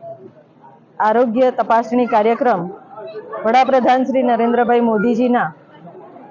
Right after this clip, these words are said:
પંચોતેર વર્ષના જન્મ જયંતિના ઉપક્રમે રાખવામાં આવ્યો છે કે જેમાં સત્તરમી સપ્ટેમ્બરથી બીજી ઓક્ટોબર સુધી સેવા પખવાડાનો કાર્યક્રમ સમગ્ર ગુજરાતમાં થઈ રહ્યો છે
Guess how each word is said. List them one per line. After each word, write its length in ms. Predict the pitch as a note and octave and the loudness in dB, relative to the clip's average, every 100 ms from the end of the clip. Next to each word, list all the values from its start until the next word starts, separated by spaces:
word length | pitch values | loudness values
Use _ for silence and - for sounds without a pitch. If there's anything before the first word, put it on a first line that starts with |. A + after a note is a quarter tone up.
| - - - - - - | -20 -20 -20 -20 -20 -4
પંચોતેર 560 | A#3+ C4+ C#4 C#4 C#4 | -2 0 2 4 4
વર્ષના 540 | B3 B3 A#3+ B3+ B3+ F#3 F#3 - | 4 2 0 0 0 0 -6 -6
જન્મ 280 | G3+ B3 B3+ | -2 2 2
જયંતિના 600 | A#3 A#3+ B3 C4 B3 B3 E3+ - - - | 2 2 2 2 2 0 -2 -6 -16 -6
ઉપક્રમે 500 | A#3+ - B3 B3 B3 G#3 - G4 | -6 0 0 2 0 -2 -8 -2
રાખવામાં 520 | A3 G#3+ B3 B3 B3+ | 0 0 2 2 2
આવ્યો 220 | B3 C4 B3+ | 4 4 2
છે 140 | C4+ | 0
કે 140 | B3+ | 0
જેમાં 420 | A3+ A#3 A#3+ G3+ - - - | 0 0 0 -2 -6 -12 -6
સત્તરમી 540 | B3 G#3+ D4 D4 D#4 | -4 0 2 2 2
સપ્ટેમ્બરથી 840 | D4+ C4 C4 C4 B3+ B3 A#3+ C4+ E3 D5+ - - - - - | 0 0 2 2 4 2 0 -2 -2 -8 -16 -20 -20 -20 -6
બીજી 300 | A#3 C4 B3+ | 0 2 4
ઓક્ટોબર 460 | D#4+ C4 C#4 B3 B3+ | 2 2 2 2 2
સુધી 400 | B3 B3 C4 G#3+ E3+ - - | 2 0 2 0 -2 -8 -6
સેવા 320 | B3+ A#3+ C4+ | 0 4 4
પખવાડાનો 600 | C4 A#3+ C4+ B3 A#3+ A#3+ | 2 0 2 4 4 2
કાર્યક્રમ 460 | A#3 A3+ A#3 B3 B3+ | 2 0 2 0 0
સમગ્ર 380 | B3+ A#3 A3 A#3 | 0 0 2 0
ગુજરાતમાં 600 | G#3 G3 A3 A3+ A#3 B3+ | 0 0 2 2 2 0
થઈ 200 | B3 A#3 | 2 2
રહ્યો 260 | A3 G3 F#3 | 2 2 0
છે 200 | F#3 | -2